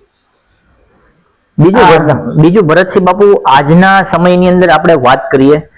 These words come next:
Speaker 1: તો
Speaker 2: હાજી.
Speaker 1: સોશિયલ મીડિયાનો જમાનો છે, રાજકીય જમાનો
Speaker 2: હાજી,
Speaker 1: છે.
Speaker 2: હાજી, હા.
Speaker 1: અને પહેલાનો જે સમય હતો,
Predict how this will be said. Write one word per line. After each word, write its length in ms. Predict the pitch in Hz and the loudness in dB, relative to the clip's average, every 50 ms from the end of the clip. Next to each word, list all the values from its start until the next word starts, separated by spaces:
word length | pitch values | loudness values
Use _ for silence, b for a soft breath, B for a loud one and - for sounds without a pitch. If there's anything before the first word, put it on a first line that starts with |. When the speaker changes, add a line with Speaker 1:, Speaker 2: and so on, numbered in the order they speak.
| b b b b _ - | b b b b _ -4
Speaker 1:
તો 60 | 151 | 0
Speaker 2:
હાજી. 220 | 156 156 147 113 | 0 0 0 0
Speaker 1:
સોશિયલ 360 | 113 143 143 151 147 165 160 151 | 0 0 0 0 0 0 0 0
મીડિયાનો 400 | 151 151 156 160 156 160 156 151 | 0 2 2 2 2 2 0 0
જમાનો 460 | 131 143 147 151 156 156 156 156 151 | 0 0 0 0 0 0 0 0 -2
છે, 280 | 151 - 156 156 160 - - _ _ _ B B B B B B B B B _ - | 0 -2 -2 -2 -2 -6 -12 _ _ _ B B B B B B B B B _ -2
રાજકીય 520 | 123 143 156 151 - - - 160 170 170 | 0 0 0 0 -2 -2 0 2 2 2
જમાનો 360 | 151 139 160 165 170 175 175 180 | 2 2 2 2 2 2 2 2
Speaker 2:
હાજી, 200 | 170 160 151 160 | 2 2 0 0
Speaker 1:
છે. 80 | 180 | 0
Speaker 2:
હાજી, 240 | 180 165 165 151 143 | 0 0 -2 -2 0
હા. 300 | 143 - - - - - _ - | -2 -2 -2 -4 -8 -10 _ -4
Speaker 1:
અને 180 | 160 175 180 | -2 0 -2
પહેલાનો 480 | 170 - 151 156 160 175 185 196 202 202 | 0 0 0 2 2 2 2 2 2 2
જે 160 | 196 196 196 | 2 2 0
સમય 420 | - - 180 185 196 196 196 185 | 0 -2 -2 -2 0 0 0 0
હતો, 400 | 165 151 151 151 196 180 131 - | 0 -2 0 0 0 0 0 -2